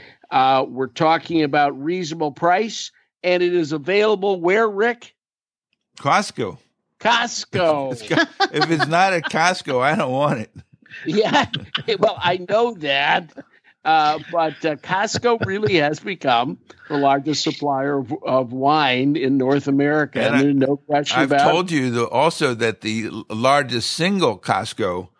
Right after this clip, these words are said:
Speaker 2: uh, seller of wine is the one in Scottsdale, which we now go to when we were in Arizona. So listen, uh, for those of you, uh, on the C D, uh, we're gonna say goodbye.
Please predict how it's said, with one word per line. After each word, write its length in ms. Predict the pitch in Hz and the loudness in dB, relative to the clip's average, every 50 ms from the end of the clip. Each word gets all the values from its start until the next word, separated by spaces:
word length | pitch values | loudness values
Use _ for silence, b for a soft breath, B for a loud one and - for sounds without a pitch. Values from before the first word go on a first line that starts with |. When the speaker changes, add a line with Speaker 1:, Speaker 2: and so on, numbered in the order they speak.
| b b b b b b b b _ - | b b b b b b b b _ 0
Speaker 2:
uh, 220 | - 104 104 104 | 0 2 2 0
seller 400 | - - - 139 120 117 117 113 107 | -2 -4 0 0 2 2 2 2 0
of 120 | 101 90 | -2 0
wine 340 | 98 101 101 101 107 104 104 | 2 2 4 4 2 0 -2
is 140 | 104 101 - | -4 -6 -6
the 100 | - - | -6 -4
one 200 | 101 104 104 101 | -2 0 0 0
in 80 | 95 92 | -2 -4
Scottsdale, 800 | 95 - - - 113 110 127 120 - - - 98 95 90 90 92 | -6 -6 -2 0 0 0 0 -2 -6 -6 -2 0 2 2 2 0
which 260 | 92 90 - - - | -2 -4 -6 -8 -8
we 200 | 98 101 98 98 | -6 -4 -4 -4
now 440 | 110 110 107 107 110 110 104 92 - _ _ _ _ _ - - 143 | -2 -2 0 0 0 -2 -2 -4 -8 _ _ _ _ _ -20 -14 -4
go 220 | 139 127 123 131 135 | 0 2 2 2 2
to 280 | 127 - - 120 110 104 | 0 -2 -2 -2 -2 0
when 240 | 98 104 104 101 101 | -2 -2 -2 0 0
we 80 | 95 | 0
were 140 | 92 92 92 | 0 2 0
in 240 | 95 101 98 - - | 0 0 -2 -4 -2
Arizona. 800 | - 101 104 98 95 95 92 92 110 107 107 107 104 90 76 - _ _ B B B B B B B B B B B | 0 0 0 0 0 -2 -4 -4 -4 -4 -4 -2 -4 -6 -8 -10 _ _ B B B B B B B B B B B
So 180 | - 165 160 | 2 2 2
listen, 440 | 165 196 220 214 - 180 151 139 - - | 4 2 0 0 0 -2 -2 -4 -6 -6
uh, 240 | - 120 127 127 120 | -2 0 0 0 0
for 140 | - 135 | -2 -4
those 280 | 131 135 160 190 196 185 | 0 0 0 0 0 -2
of 120 | 185 165 | -2 -2
you, 240 | 165 170 165 165 - | -2 -2 -2 -2 0
uh, 300 | - 123 123 123 123 127 - | 0 2 4 4 2 2 0
on 180 | - 131 135 131 | -2 -4 -4 -4
the 60 | 123 | -4
C 260 | - - 165 165 160 | -4 -2 -2 -2 -2
D, 420 | 147 143 147 147 147 156 170 - - | -2 -2 -2 -2 -2 -2 -4 -6 -4
uh, 220 | - 117 113 113 123 | -2 0 0 2 0
we're 120 | 139 156 | -2 -2
gonna 140 | 160 156 139 | -4 -4 -4
say 220 | - - 151 139 139 | -4 -4 -4 -2 -2
goodbye. 720 | 123 117 117 - 131 131 135 127 107 101 110 127 131 | -2 -4 -4 0 0 2 2 2 0 -2 -4 -6 -8